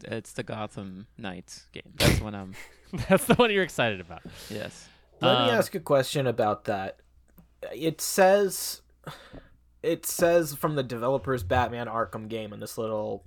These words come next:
Speaker 3: blurb you have here, but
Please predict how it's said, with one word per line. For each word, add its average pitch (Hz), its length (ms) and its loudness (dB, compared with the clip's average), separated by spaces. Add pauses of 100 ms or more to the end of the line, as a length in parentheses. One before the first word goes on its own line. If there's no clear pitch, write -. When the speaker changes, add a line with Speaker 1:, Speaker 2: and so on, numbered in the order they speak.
Speaker 3:
blurb 110 360 -4
you 117 100 -2
have 117 280 0
here, 123 400 2 (720)
but 135 400 6